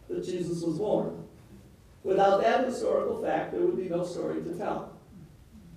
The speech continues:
But the tapestry of angelic announcements and prophetic dreams, a star guiding magi from the east bearing symbolic gifts,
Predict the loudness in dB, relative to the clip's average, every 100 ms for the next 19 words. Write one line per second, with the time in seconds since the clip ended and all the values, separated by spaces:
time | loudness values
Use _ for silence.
0 | -20 -20 -20 -2 2 4 4 4 4 4
1 | 2 -2 -2 0 2 4 2 4 4 6
2 | 4 0 0 -2 -4 -4 -4 -6 -6 -2
3 | -2 -2 -2 0 0 -4 0 0 0 -2
4 | -4 -4 -6 -14 -12 -10 0 4 6 6
5 | 4 2 2 0 -2 -2 -2 -2 0 0
6 | 0 -4 -4 -6 -8 -6 0 2 0 -4
7 | -2 2 2 2 0 0 0 -2